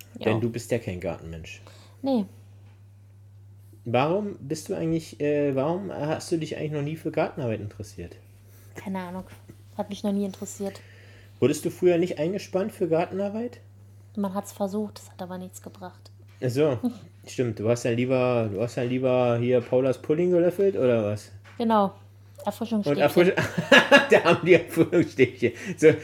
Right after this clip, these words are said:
Speaker 2: wir hatten keine Erfrischungsstäbchen mehr da, dann habe ich aufgehört mit Gartenarbeit. <laughs>
Speaker 1: Danke.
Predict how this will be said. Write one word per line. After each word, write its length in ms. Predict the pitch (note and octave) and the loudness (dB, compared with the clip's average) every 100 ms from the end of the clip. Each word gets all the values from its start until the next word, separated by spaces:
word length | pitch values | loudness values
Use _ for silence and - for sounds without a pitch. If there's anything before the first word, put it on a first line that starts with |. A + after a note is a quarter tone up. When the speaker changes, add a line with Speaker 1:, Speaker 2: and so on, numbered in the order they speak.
| G3 | 0
Speaker 2:
wir 140 | C#3+ C#3+ | 6 6
hatten 160 | E3 | 6
keine 180 | D3+ D3+ | 4 6
Erfrischungsstäbchen 840 | D3+ C#3+ E3+ G3 - C#3+ C3 C#3+ C3 | 6 4 2 0 4 4 6 4 4
mehr 140 | B2+ | 6
da, 160 | B2+ C3 | 6 6
dann 120 | B2+ | 6
habe 140 | C#3+ | 4
ich 100 | C#3+ | 4
aufgehört 400 | C#3 C#3+ - E3+ | 6 4 6 6
mit 160 | C#3 A2+ | 6 4
Gartenarbeit. 760 | B2+ C#3+ C#3+ B2 A#2+ A#2+ C3 - | 4 4 2 2 6 6 6 6
<laughs> 80 | A#3+ - F#3+ - - - C3 D3 C3 C#3+ - - - G#2+ - A2 - - - - G#2 - - | 4 4 0 0 0 -2 -6 -6 -6 -6 -16 -20 -16 -14 -10 -12 -14 -20 -20 -14 -12 -12 -8
Speaker 1:
Danke. 580 | - D#4+ - A3 A3+ - | -6 -6 -2 0 0 -2